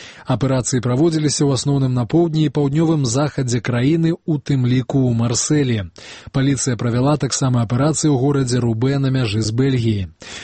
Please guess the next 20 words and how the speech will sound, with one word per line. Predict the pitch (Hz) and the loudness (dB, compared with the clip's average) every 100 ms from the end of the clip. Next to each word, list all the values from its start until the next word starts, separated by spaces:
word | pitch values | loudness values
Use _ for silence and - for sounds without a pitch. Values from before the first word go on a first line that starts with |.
| - - | -8 0
У | |
выніку | 147 190 175 190 | 2 2 2 2
аналагічных | 170 165 147 170 - 160 151 | 2 2 2 0 0 -2 2
рэйдаў | 160 151 147 | 2 4 2
на | 139 143 | 2 0
мінулым | 151 147 123 107 | 2 2 0 0
тыдні | 147 160 151 | 0 0 2
былі | 139 135 | 2 2
затрыманыя | 120 110 123 135 147 139 | 0 -2 0 2 2 0
трынаццаць | 127 127 127 - 117 | 0 0 0 0 -2
чалавек, | 123 120 120 156 151 | 0 0 2 2 2
якім | 143 123 143 | -2 0 -2
пазней | 123 127 120 160 | 0 0 2 2
выставілі | 147 151 - 151 143 135 | 4 2 2 0 2 0
абвінавачанні | 120 117 127 156 - 156 156 - - - | 0 0 0 0 2 2 2 -2 -14 -6
ў | 170 | 0
дачыненні | 160 156 151 143 151 147 131 | 2 0 0 0 2 0 0
да | 127 | -2
тэрарыстычнай | - 135 131 131 - 110 - 117 117 | 0 0 0 0 -2 -4 -2 -2 0
дзейнасці. | 123 143 127 - - 101 80 | 0 2 0 -2 -2 -4 -4